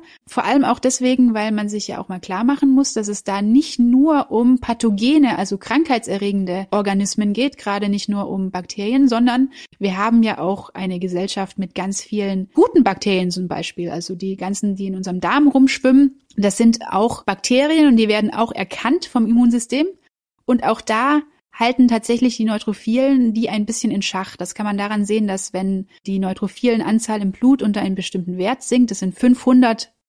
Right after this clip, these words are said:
Zellen pro Mikroliter Blut, dann kriegt man ganz schnell septische Zustände. Außerdem muss man sagen, dass diese angeborene Antwort wahnsinnig schnell ist. Das Problem ist jetzt nur,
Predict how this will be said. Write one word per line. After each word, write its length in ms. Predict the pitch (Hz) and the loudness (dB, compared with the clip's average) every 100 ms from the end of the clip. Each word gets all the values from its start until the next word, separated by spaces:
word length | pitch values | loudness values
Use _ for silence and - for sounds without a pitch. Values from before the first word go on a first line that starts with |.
| _ | _
Zellen 500 | - 220 247 277 262 | -2 2 4 6 4
pro 260 | - 233 | 4 4
Mikroliter 520 | 233 240 - 214 208 175 | 6 4 2 -2 -2 -4
Blut, 500 | - 240 392 - - _ _ _ _ - | 2 4 4 0 -10 _ _ _ _ -2
dann 380 | 220 240 240 | 4 6 6
kriegt 220 | 220 247 233 | 2 -2 0
man 140 | 214 | 0
ganz 180 | 208 226 | 2 0
schnell 240 | 220 202 | 0 -2
septische 760 | 190 202 - - 202 202 190 180 | 0 -2 -2 -4 -2 0 -2 -2
Zustände. 840 | - 226 214 - 175 165 156 - - | -4 0 0 -2 -4 -2 -4 -8 -4
Außerdem 540 | 233 269 240 254 294 | 0 2 4 4 4
muss 180 | 247 233 | 4 2
man 140 | 220 202 | 2 0
sagen, 260 | 202 220 | -2 -2
dass 140 | 202 - | -2 -4
diese 360 | 202 196 - | -6 -6 -2
angeborene 520 | 226 262 220 220 208 | 4 4 4 0 0
Antwort 420 | - 233 247 208 185 | 0 -2 -2 -4 -4
wahnsinnig 560 | 190 208 202 196 190 | -2 -4 -2 -4 -4
schnell 320 | - 196 202 | -4 -4 -4
ist. 220 | - - 185 | -6 -10 -10
Das 120 | - | -6
Problem 380 | - 233 320 277 | -4 0 0 -2
ist 140 | 226 | -4
jetzt 220 | 202 - | -6 -2
nur, 200 | 226 339 | 2 2